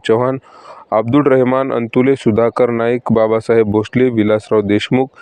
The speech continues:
या नेत्यांनी राज्याचे नेतृत्व केले आणि त्याचबरोबर आदरणीय सर्वश्री शरदचंद्रजी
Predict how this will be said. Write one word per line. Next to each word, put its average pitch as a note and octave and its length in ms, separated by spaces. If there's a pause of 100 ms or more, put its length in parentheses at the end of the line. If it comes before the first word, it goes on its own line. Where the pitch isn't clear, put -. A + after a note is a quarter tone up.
(360)
या C#3 120
नेत्यांनी C3 500
राज्याचे A2+ 460
नेतृत्व A#2 520
केले A#2+ 400
आणि A#2+ 280
त्याचबरोबर B2 720
आदरणीय A2+ 560
सर्वश्री A2 540
शरदचंद्रजी A2 800